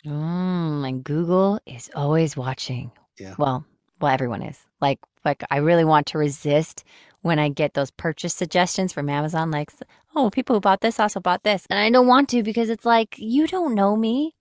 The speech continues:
Speaker 1: but they kind of do. And they're highlighting something based on my past behavior that I would like. So just like Amazon,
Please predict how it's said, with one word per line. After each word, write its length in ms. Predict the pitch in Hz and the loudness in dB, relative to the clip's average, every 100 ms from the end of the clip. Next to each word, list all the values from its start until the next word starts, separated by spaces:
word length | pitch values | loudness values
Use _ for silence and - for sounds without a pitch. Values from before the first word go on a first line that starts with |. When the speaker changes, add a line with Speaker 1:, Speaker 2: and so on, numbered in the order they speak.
| _ - | _ -4
Speaker 1:
but 180 | 247 | -2
they 100 | 269 | -2
kind 320 | 262 254 269 262 | -2 2 2 2
of 100 | - | 2
do. 400 | 320 359 214 156 _ _ - | 0 2 0 -4 _ _ -2
And 200 | 247 247 | 2 4
they're 120 | 233 | 4
highlighting 640 | 208 240 269 339 254 202 196 | 2 0 2 4 4 2 0
something 400 | 190 185 202 190 | -2 -2 -2 0
based 320 | 185 185 - | 0 0 -2
on 120 | 190 | -2
my 140 | 190 | -2
past 360 | 185 196 180 - | -2 -2 -4 -4
behavior 640 | 175 170 285 294 160 135 165 _ _ _ _ _ | -8 -4 -4 0 0 0 -2 _ _ _ _ _
that 120 | 175 165 | 0 2
I 160 | 147 | 2
would 160 | 147 147 | -2 -4
like. 320 | 135 110 - | -6 -8 -10
So 400 | - 190 185 185 _ - - _ _ _ | -2 2 2 2 _ -20 -20 _ _ _
just 180 | - 294 | -2 0
like 160 | 311 240 | 2 2
Amazon, 520 | 208 220 180 165 | 2 2 2 0